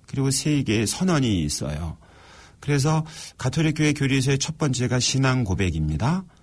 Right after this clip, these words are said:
두 번째가, 아, 그리스도 신비의 거행, 성사, 전례입니다. 세 번째가 그리스도인의 삶이고 네 번째가 그리스도인의 기도입니다. 이렇게 전 사 편으로 구성되어 있는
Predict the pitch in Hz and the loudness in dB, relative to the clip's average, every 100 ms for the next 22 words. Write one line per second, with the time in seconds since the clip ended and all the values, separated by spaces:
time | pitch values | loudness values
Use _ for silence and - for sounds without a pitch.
0 | - - - 110 107 90 95 90 82 139 | -20 -8 -2 0 0 0 -2 0 0 0
1 | 170 175 - _ - 76 73 65 57 85 | 0 -4 -14 _ -12 -10 -10 -10 -12 -14
2 | - 113 107 113 107 - 185 175 156 143 | -4 -2 0 0 0 0 2 2 2 2
3 | 143 92 127 170 - - - - - - | 0 0 0 0 -4 -16 -20 -20 -16 -8
4 | - 147 135 90 69 - - - - 95 | -2 0 2 0 -4 -8 -14 -6 -2 2
5 | 107 95 76 78 67 73 107 151 - - | 2 2 0 -2 -4 -6 -4 -4 -8 -20
6 | - - - 165 165 143 131 139 127 110 | -20 -10 -2 0 0 0 0 0 0 0
7 | 104 - 101 98 95 - 139 131 104 101 | 0 0 0 2 0 0 0 2 2 2
8 | 165 185 - - - 104 107 95 92 82 | 0 -2 -10 -18 -4 0 2 0 0 -2
9 | 87 95 95 - 90 82 82 73 - 104 | -2 -2 -2 -2 -2 0 0 -2 -2 0
10 | 110 73 76 65 95 110 139 165 175 170 | 0 0 -2 -6 -2 -2 0 0 -2 -4
11 | - - - 131 147 139 - - - 87 | -20 -20 -6 -2 0 0 -2 -6 -6 -4
12 | 117 - 156 156 147 147 101 117 117 110 | -4 -2 0 2 2 0 0 0 2 2
13 | 104 110 160 | 2 2 0